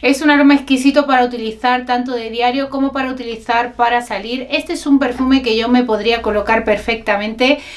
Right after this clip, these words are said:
Si tengo un evento, por ejemplo, podría utilizarlo, ¿por qué no?, en una boda o en un evento así formal. Es un aroma súper rico, dulcecito de los que a mí me gustan, pero con un toque de sofisticación y elegancia que va perfecto para esos eventos.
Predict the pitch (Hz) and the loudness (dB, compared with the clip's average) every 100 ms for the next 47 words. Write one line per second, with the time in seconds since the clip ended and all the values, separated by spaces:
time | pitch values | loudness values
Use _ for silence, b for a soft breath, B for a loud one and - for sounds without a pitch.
0 | B B - 277 262 277 285 285 285 285 | B B 0 2 4 6 8 8 6 6
1 | 269 254 247 262 294 320 277 254 220 254 | 6 6 4 4 4 2 2 -2 -4 -2
2 | 247 247 254 247 247 240 220 208 220 240 | -2 0 2 4 4 2 -2 -4 -2 0
3 | 294 302 277 226 220 226 233 240 214 202 | 2 2 0 -2 -4 -4 -2 -2 -4 -6
4 | 208 208 220 226 214 214 196 196 247 277 | -6 -4 -4 -4 -4 -4 -2 0 2 4
5 | 294 302 B B B - 240 240 240 247 | 2 2 B B B 0 2 4 2 4
6 | 269 277 240 262 262 254 233 247 247 226 | 6 6 4 2 2 0 -2 -6 -6 -8
7 | 214 202 226 294 381 B B - 294 285 | -8 -4 -2 -2 -2 B B -4 -2 2
8 | 311 269 277 294 - 294 269 254 247 - | 2 6 6 4 2 -2 -2 0 -2 0
9 | 196 185 B B B B 214 269 247 269 | -2 -2 B B B B 4 4 6 2
10 | 254 285 302 294 262 277 247 254 254 233 | 2 2 4 4 4 0 2 2 2 0
11 | 247 247 208 202 214 220 226 220 254 262 | 0 0 -4 -2 -2 -2 0 2 4 4
12 | 269 277 254 240 247 247 247 247 233 - | 4 4 4 2 0 0 0 -2 -2 -2
13 | 254 254 269 262 220 214 220 220 240 202 | -2 4 6 6 2 0 -2 -2 0 0
14 | 202 220 240 254 254 254 262 277 220 208 | 0 0 0 -2 -4 -2 -2 -4 -2 0
15 | 202 247 240 185 190 185 170 160 - | 0 -4 -6 -6 -6 -8 -8 -10 -12